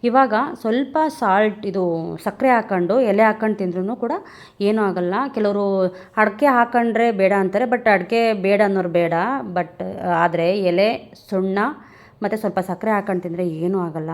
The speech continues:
ನಿಜವಾಗ್ಲೂ ಒಳ್ಳೇದಿದು. ನೆಕ್ಸ್ಟ್ ನಮಗೂ ಕೂಡ ತಾಂಬೂಲ ಎಲ್ಲ ಆಯಿತು, ಒಂಥರ ನೆಮ್ಮದಿ ಆಯಿತು. ಹಾಗೆ ನಮ್ಮ ಆಂಟಿ ಒಂದು ಐದು ನಿಮಿಷ ರೆಸ್ಟ್ ಮಾಡ್ತೀನಿ ಅಂದರು, ಮಾಡ್ತಾಯಿದ್ರು. So ನಾವು ಮಾತಾಡ್ಕೊಂಡು ಒಂದು ಐದು ನಿಮಿಷ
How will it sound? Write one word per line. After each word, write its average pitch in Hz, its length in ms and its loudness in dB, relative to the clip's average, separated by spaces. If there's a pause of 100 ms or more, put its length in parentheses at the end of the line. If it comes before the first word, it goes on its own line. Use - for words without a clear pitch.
(120)
ನಿಜವಾಗ್ಲೂ 185 400 -4
ಒಳ್ಳೇದಿದು. 165 480 -4 (680)
ನೆಕ್ಸ್ಟ್ 185 220 -8
ನಮಗೂ 170 260 -4
ಕೂಡ 185 200 -4 (440)
ತಾಂಬೂಲ 165 400 -2
ಎಲ್ಲ 165 180 -4
ಆಯಿತು, 165 420 -8
ಒಂಥರ 165 240 -8 (680)
ನೆಮ್ಮದಿ 180 320 -2
ಆಯಿತು. 180 380 -4
ಹಾಗೆ 180 380 -4
ನಮ್ಮ 175 160 -4
ಆಂಟಿ 170 260 -4
ಒಂದು 175 180 -4
ಐದು 165 60 -4
ನಿಮಿಷ 170 180 -6
ರೆಸ್ಟ್ 170 300 -6
ಮಾಡ್ತೀನಿ 170 360 -4
ಅಂದರು, 170 260 -4 (180)
ಮಾಡ್ತಾಯಿದ್ರು. 165 680 -4 (440)
So 214 100 -4
ನಾವು 175 200 -2
ಮಾತಾಡ್ಕೊಂಡು 165 560 -4
ಒಂದು 160 120 -4
ಐದು 160 80 -8
ನಿಮಿಷ 160 240 -6